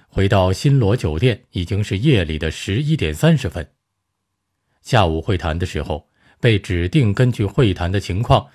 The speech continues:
起草备忘录的我方代表和汉城代表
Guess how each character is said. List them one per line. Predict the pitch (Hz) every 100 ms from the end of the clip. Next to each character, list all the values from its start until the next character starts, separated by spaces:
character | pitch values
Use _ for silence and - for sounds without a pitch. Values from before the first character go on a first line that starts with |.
| _
起 | - - 147 185
草 | - 82
备 | 82 160
忘 | 117 151 160
录 | 196
的 | 92
我 | 80 78
方 | 78 104
代 | 104 82
表 | - 78 -
和 | 92
汉 | 92 - 151
城 | 87 87
代 | 85 82
表 | 82 73